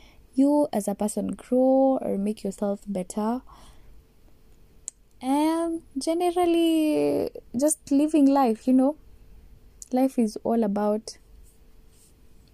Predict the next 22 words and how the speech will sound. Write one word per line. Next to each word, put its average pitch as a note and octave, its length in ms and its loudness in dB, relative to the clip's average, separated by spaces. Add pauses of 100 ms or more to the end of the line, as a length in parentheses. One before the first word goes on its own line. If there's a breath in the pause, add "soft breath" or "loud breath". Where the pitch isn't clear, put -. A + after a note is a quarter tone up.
making C4 560 2
new B3 760 0
experiences C#4+ 1200 -4 (540 loud breath)
and G3 500 -4
memories C4 680 2 (160)
and G3+ 240 -4
having A3 460 -6
fun G#3+ 260 -6
while F#3+ 240 -4
at - 160 -10
it, G#3+ 200 -6 (100)
because - 600 -12 (1200)
this A#3 160 -2
is G3 140 -4
the F#3+ 160 -8
only G3+ 220 -4
life F#3 240 -8
you E3+ 80 -8
get, - 400 -16 (180)
you G#3+ 140 -4
know. A3+ 160 -2 (1500 loud breath)
Okay, D#4 420 0